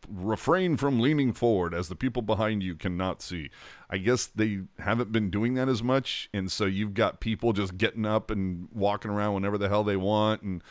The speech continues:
leaning forward and messing it up for the people behind them.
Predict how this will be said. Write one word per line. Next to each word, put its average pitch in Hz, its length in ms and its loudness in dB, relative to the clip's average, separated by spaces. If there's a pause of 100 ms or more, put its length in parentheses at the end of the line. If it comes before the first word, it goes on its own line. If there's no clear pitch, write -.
(220)
leaning 110 340 4
forward 107 540 4
and 92 120 0
messing 98 300 0
it 98 100 0
up 98 160 4
for 98 100 -6
the 87 100 -4
people 104 260 -2
behind 90 420 0
them. 110 200 0